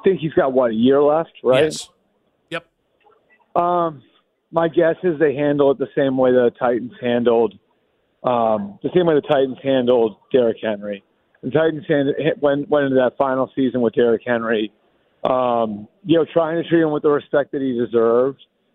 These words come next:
Speaker 1: and understanding that, you know, there was, you know, a very real possibility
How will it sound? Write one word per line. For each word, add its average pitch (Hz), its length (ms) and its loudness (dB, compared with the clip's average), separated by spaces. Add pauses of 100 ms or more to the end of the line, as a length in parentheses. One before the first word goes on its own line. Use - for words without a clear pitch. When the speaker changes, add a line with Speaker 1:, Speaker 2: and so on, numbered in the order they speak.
(260)
Speaker 1:
and 143 300 0
understanding 135 1040 -4
that, 120 340 0 (440)
you 131 160 -6
know, 120 420 0 (840)
there 151 280 2
was, 135 400 0 (840)
you 165 120 -4
know, 147 160 2
a 139 100 0
very 160 300 0
real 160 240 2
possibility 123 1000 -2